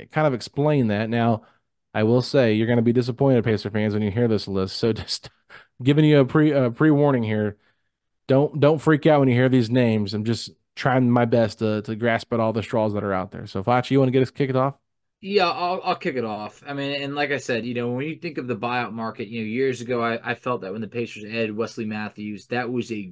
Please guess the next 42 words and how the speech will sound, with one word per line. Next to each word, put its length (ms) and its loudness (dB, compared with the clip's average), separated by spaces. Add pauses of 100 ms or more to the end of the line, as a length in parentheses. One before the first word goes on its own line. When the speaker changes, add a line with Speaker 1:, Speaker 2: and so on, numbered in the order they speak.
(120)
Speaker 2:
good 400 -2
addition. 640 -8
I 60 -10
remember 240 -6
the 60 -8
Pacers 300 -4
were 100 -2
able 160 -2
to 60 -12
outbid 320 -4
a 40 -8
few 200 -8
teams, 440 -8 (280)
good 280 -2 (120)
three 300 -2
and 160 -4
D 220 -2
player. 480 -6 (340)
There's 240 2
really 300 0
not 280 -4
many, 380 -2
uh, 60 0
of 640 -8
a 140 -2
Wesley 440 -4
Matthews 640 -4
caliber 460 -6
player 420 -4
out 260 -4
there 300 -16 (260)
right 240 0
now. 380 -2
And 120 -4
I 60 -6
started 340 -2
with 120 -6
number 180 -4
three 380 -4
on 180 -2
my 220 0
list. 360 -4